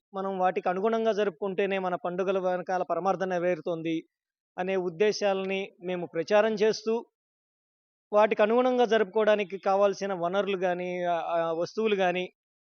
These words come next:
అందించే క్రమంలో మొదటి ముద్ద అనే వ్యాపార సంస్థ తరపున మేము అందిస్తున్న మట్టి విగ్రహాలని మా వద్ద కొనుగోలు చేస్తూ, మమ్మల్ని పదహారు సంవత్సరాలుగా ఆదరిస్తున్న పర్యావరణ ప్రేమికులందరికీ,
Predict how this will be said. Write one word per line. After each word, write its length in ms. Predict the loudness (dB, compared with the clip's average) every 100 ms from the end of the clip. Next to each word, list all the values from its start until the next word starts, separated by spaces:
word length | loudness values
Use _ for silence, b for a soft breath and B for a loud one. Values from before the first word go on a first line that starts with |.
| -6
అందించే 420 | -2 0 0 0
క్రమంలో 600 | 0 0 0 2 4 4 0 -8
మొదటి 340 | -2 0 0
ముద్ద 280 | 0 2 2 2 0 -6 -2
అనే 160 | 0
వ్యాపార 540 | 2 2 4 4 4 2 -2 _ _ _ _
సంస్థ 300 | -6 -4 -4
తరపున 440 | -2 -2 -2 -2 -2 _ _ _ _ _ _
మేము 200 | -2 0
అందిస్తున్న 480 | 0 -2 -2 0 0
మట్టి 260 | 0 0 0
విగ్రహాలని 720 | 0 2 4 2 2 0 -2 -8 _
మా 100 | -6
వద్ద 160 | -2 -2
కొనుగోలు 380 | -2 2 4 4
చేస్తూ, 360 | 4 0 -2
మమ్మల్ని 440 | -2 -2 -2 -4 -8 _ _ _ -4
పదహారు 360 | 0 4 4 2
సంవత్సరాలుగా 640 | -2 2 4 6 8 6
ఆదరిస్తున్న 640 | 6 4 2 -2 0 -2 -4 _ _ _ -2
పర్యావరణ 420 | 4 4 4 2
ప్రేమికులందరికీ, 960 | 0 0 2 0 2 0 2 2 2